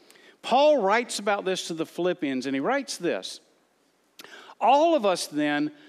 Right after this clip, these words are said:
who are mature should take a view of things, a view that we are not here forever, that we're, we've got this permanent home waiting. And if on some point you think differently,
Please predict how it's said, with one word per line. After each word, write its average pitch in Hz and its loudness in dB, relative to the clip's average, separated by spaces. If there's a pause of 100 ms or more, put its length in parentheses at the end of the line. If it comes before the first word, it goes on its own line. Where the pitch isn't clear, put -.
(480)
who 247 2
are 285 4
mature 269 0
should - -4
take 302 0
a 285 0
view 247 0
of 180 -2
things, 107 -6
a 196 0
view 254 0 (580)
that 196 0
we 226 0
are 202 2
not 226 0
here 233 0
forever, 214 -2
that 165 -4
we're, 160 0 (800)
we've 175 -4
got 233 0
this 208 -2
permanent 226 -2
home 180 -2
waiting. 156 -4 (540)
And 240 0
if 262 0
on 277 0
some 370 -2
point 254 -2
you 294 2
think 277 -4
differently, 185 -2